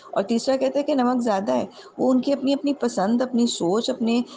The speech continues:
रवैयों के हवाले से और अपनी ज़रूरतों के हवाले से भी फ़र्क होता है और interpretation का तरीका भी फ़र्क होता है। तो इख्तलाफात तो हमेशा ज़िंदगी के हर शोबे में इल्म और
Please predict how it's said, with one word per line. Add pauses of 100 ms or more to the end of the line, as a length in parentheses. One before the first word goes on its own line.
(140)
रवैयों
के
हवाले
से
और
अपनी
ज़रूरतों
के
हवाले
से
भी
फ़र्क
होता
है
और
interpretation
का
तरीका
भी
फ़र्क
होता
है। (880)
तो
इख्तलाफात (520)
तो
हमेशा (340)
ज़िंदगी
के
हर
शोबे
में (240)
इल्म (160)
और